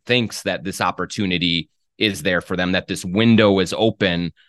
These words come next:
for the next year or two. And so it wouldn't surprise me at all for them to be aggressive at the deadline, but they also know that they have put together a squad that can make a really deep run in the playoffs. And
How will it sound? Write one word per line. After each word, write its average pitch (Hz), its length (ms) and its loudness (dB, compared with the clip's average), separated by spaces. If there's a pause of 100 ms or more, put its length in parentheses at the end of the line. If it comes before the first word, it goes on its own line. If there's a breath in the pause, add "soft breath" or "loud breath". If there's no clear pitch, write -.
(200 soft breath)
for 107 120 -4
the 95 100 -2
next 92 320 -4
year 92 240 -2
or 92 80 -2
two. 101 480 -2
And 87 400 -4 (240 soft breath)
so 92 440 0
it 104 140 2
wouldn't 104 240 -2
surprise 98 380 -4
me 98 140 -4
at 92 60 -4
all 92 140 -2
for - 120 -8
them 95 120 -4
to 85 60 -6
be 90 140 -4
aggressive 95 360 -4
at 90 100 -4
the 87 80 -6
deadline, 110 440 2
but 87 180 -4
they 113 200 2
also 110 400 2
know 98 340 -2
that 82 280 -6 (280 soft breath)
they 95 80 0
have 95 160 -2
put - 140 -6
together 92 360 -4
a 85 60 -8
squad 92 420 0
that 87 140 -4
can 90 160 -4
make 95 220 0
a 85 60 -2
really 98 460 0
deep 98 340 -4
run 90 220 -2
in 92 120 -2
the 82 60 -4
playoffs. 101 680 -4 (400 soft breath)
And 92 560 0